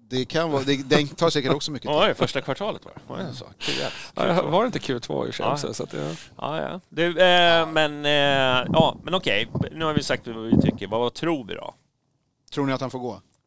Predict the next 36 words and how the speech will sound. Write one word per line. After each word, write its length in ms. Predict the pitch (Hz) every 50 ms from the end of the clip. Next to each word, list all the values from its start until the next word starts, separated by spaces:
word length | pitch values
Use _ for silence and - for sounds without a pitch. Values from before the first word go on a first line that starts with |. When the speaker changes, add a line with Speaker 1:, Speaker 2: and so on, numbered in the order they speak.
| _ -
Speaker 2:
Tror 100 | - 143
du 60 | 131 127
att 200 | 123 110 - -
Marti 280 | 117 110 110 104 - 101 98 104 101 92 90
är 40 | 92
kvar? 480 | - - - - - 85 - - - - _ - - - - - - - - _
Speaker 3:
Jag 160 | - 156 -
tror 160 | - 165 156
Marti 260 | 143 139 127 113 - 127
är 40 |
kvar. 280 | 110 - 120 113 113 110 - _ _ _ _ -
Eh, 540 | 143 135 127 123 123 120 120 120 120 120 117 - -
jag 120 | 123 127
tror 540 | - - 135 135 139 139 135 127 131 127 -
att, 460 | - 127 120 - - _ _ _ -
eh, 380 | 131 123 120 120 120 117 117 113 - - _ _ _ _
jag 100 | - 117
tror 160 | - - 123
Jesper 220 | 120 123 - - 131
Jansson 240 | 139 165 151 151 135
slutar. 420 | - 131 120 - 127 123 143 175 - _ _ _ _ _ _ _ _ _ _ _ - - - - - _ _ _ - - - _ _ _ _ _ _ - -
Så 160 | - - 120
tror 240 | - - - 131 123
jag 40 | 113
att 80 | -
beslutet 380 | - 117 - 131 123 117 - 110
sitter 240 | - 120 117 - 123
mycket 240 | 123 110 - - 117
hos 220 | 113 - - -
styrelsen. 500 | - - - 123 110 107 - 113 120 135 - _ _
Speaker 2:
Mm. 180 | 113 120 120 117 - _ _ _ _ _ _ _ _ _
Speaker 3:
Eh, 220 | - 117 117 117 117
och 400 | - - - 127 113 - _ -
som 140 | - 139 117
sagt 220 | - 127 117 -
nu, 460 | - 131 127 123 120 - - - -